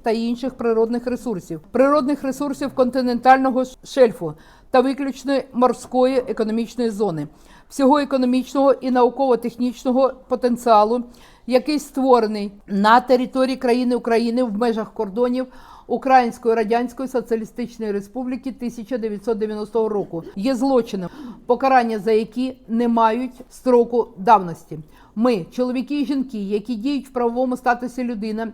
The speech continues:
і самовизначились корінним народом України на своїй землі згідно акту самовизначення народу країни України, та чоловіки і жінки, які діють в правовому статусі людина, мирні жителі міста Запоріжжя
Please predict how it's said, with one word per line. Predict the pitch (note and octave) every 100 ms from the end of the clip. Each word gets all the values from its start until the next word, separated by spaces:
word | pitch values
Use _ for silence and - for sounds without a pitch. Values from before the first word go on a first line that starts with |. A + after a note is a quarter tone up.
| -
і | A#3+
самовизначились | C4 B3+ A#3 G#3+ G3+ G3 G#3+ G3+ G3+ - - -
корінним | A#3 B3 B3+ C4
народом | C4 B3+ B3 B3+
України | B3 A#3+ A#3+ B3 A#3+
на | A3+
своїй | A#3+ A#3+
землі | A#3 A#3+ A3 G#3+
згідно | F#3 A3 G#3+ -
акту | A#3+ B3 B3
самовизначення | B3+ A#3 G#3+ G#3 A3 G#3 A#3 A3 G#3+ - - -
народу | G3+ A3 B3 C4 C4
країни | B3 A#3+ A#3+
України, | A#3 A#3 A3 G#3 G3+ G#3+ - - - _
та | A#3+
чоловіки | A#3+ C4+ C4 C4+ C#4+ C#4+
і |
жінки, | A#3 C4+ B3+ A#3 A#3 A3 - _ _ _ _ _
які | G3+ A#3+ C4+
діють | A#3 C#4 C4
в | -
правовому | B3 A#3+ C4 B3+
статусі | B3+ B3 B3 A#3
людина, | A#3 A#3+ A#3+ A3+
мирні | A#3 B3 A#3 B3+
жителі | A#3+ G#3 A#3
міста | A3+ B3+ C4 A#3
Запоріжжя | A#3+ A#3+ B3+ A#3+ A#3